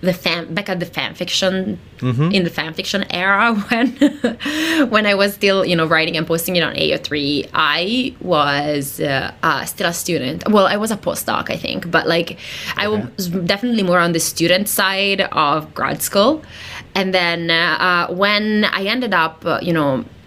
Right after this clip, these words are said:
Speaker 1: starting the publishing journey and editing it, um,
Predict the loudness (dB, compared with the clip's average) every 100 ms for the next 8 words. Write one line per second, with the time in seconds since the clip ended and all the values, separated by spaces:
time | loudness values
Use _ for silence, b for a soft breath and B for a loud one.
0 | -8 -2 0 2 2 2 -2 0 0 0
1 | 2 4 4 4 4 2 2 2 -2 -2
2 | 0 0 0 -2 -2 -4 -4 -2 2 4
3 | 6 4 4 0 B B B B 2 2
4 | 0 -2 -8